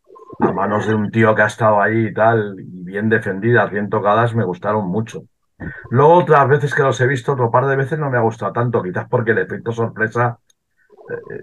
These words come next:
ha desaparecido, ya sabes, el repertorio. Todo y que con el, con, con Ricky Warwick lo hacen súper, Warwick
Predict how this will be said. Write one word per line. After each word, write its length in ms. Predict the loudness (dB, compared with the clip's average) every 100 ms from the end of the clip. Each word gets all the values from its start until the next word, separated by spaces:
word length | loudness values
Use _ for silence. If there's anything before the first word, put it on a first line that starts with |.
| -12
ha 120 | -2 0
desaparecido, 1040 | 2 2 2 0 0 2 4 6 4 4
ya 180 | 0 -2
sabes, 260 | -2 -4
el 100 | -4
repertorio. 600 | -4 -4 -4 0 2 4
Todo 180 | 4 4
y 40 | 4
que 40 |
con 140 | 2 2
el, 240 | 2 -2
con, 260 | -6 -8 -4
con 200 | -4 -4
Ricky 260 | -4 -2
Warwick 400 | 2 2 0 -2
lo 80 | -2
hacen 260 | -2 -6 -10
súper, 360 | -8 -8 -8 -10 -20 -6
Warwick 400 | -2 -2 -2